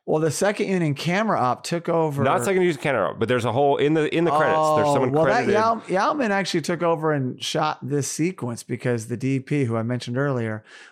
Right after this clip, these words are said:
Speaker 1: wasn't sure how to do it. So if you're talking beneath him on the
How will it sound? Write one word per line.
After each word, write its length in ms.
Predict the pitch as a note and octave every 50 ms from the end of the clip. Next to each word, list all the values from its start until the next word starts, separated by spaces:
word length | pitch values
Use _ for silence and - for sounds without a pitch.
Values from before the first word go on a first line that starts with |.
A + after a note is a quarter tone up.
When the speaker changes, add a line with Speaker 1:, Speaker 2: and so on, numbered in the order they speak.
| _ -
Speaker 1:
wasn't 280 | C#3+ D3 D3 D3 C3+
sure 160 | - - C#3+ C3+
how 140 | C3+ C3 B2+
to 120 | A#2+ A2
do 280 | G2+ B2+ D#3 F3 D3 A2
it. 140 | - - - _ _ - - - _ _
So 280 | - - C#3 C3 B2+
if 220 | - - B2+ A#2 D3+
you're 100 | F3+ F3
talking 380 | F#3 F3+ D#3 D3+ C#3 D3+ C3 A#2
beneath 400 | A#2+ B2+ C3+ D3+ D3 C#3 C#3 -
him 340 | C#3+ D3 C#3+ C#3 C3 B2
on 220 | - - B2 A#2+ A#2
the 380 | A#2 A2+ A2+ A2+ A2+ A2+ -